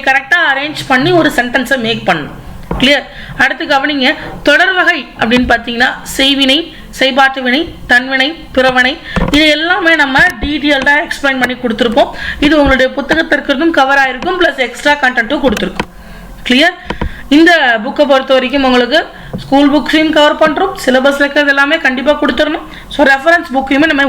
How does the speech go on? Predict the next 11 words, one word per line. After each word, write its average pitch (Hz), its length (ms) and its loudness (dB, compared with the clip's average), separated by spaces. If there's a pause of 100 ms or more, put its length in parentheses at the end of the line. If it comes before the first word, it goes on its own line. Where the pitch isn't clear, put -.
உள்ள 254 260 -2
கொண்டு 220 180 4
வந்திருக்கோம். 190 320 -2 (580)
அடுத்து 294 280 -4
கவனிங்க, 277 340 2 (400)
மரபு 285 320 2 (120)
திணை, 233 200 0 (1500)
ஓகேவா? 277 240 2 (560)
மரபு 262 320 2 (120)
தமிழ், 262 220 0 (360)
திணை 320 220 2